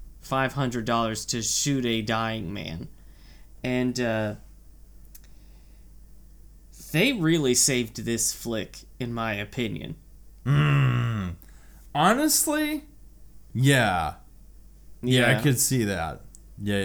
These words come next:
Speaker 2: yeah, yeah. You take 'em out,
Speaker 1: So
Speaker 2: it's a lot less fun, isn't it?
Speaker 1: Yes. So the, but the movie's still pretty funny, uh, but man, Harlan and Marv-, Marlon sweep in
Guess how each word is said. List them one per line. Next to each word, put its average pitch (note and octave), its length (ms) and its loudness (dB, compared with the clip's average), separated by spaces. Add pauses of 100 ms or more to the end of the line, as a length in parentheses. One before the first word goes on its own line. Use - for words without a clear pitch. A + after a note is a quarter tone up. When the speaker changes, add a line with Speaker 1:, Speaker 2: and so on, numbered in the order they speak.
Speaker 2:
yeah, F2 40 -2
yeah. D2 300 -6 (440)
You C#3+ 100 2
take C4+ 280 0
'em G3 120 4
out, E3 180 8
Speaker 1:
So E3+ 160 4
Speaker 2:
it's D#3+ 100 2
a C#3+ 60 4
lot D3 400 4
less C3 320 2
fun, A#2 560 0 (100)
isn't A#2 300 2
it? D#2+ 280 -6
Speaker 1:
Yes. B2+ 580 -2 (640)
So G3 340 0
the, G3+ 400 -2 (280)
but - 220 -10 (800)
the F#3 100 0
movie's E4 360 2
still A3+ 260 2
pretty F#3+ 380 -2
funny, A#2+ 480 -4 (580)
uh, A#2+ 460 2 (400)
but C3 360 0 (100)
man, E3+ 640 0 (460)
Harlan A3+ 520 -2
and F3 120 0
Marv-, D3 360 -2 (120)
Marlon C3+ 520 -2 (180)
sweep F3 840 0
in A#2+ 400 0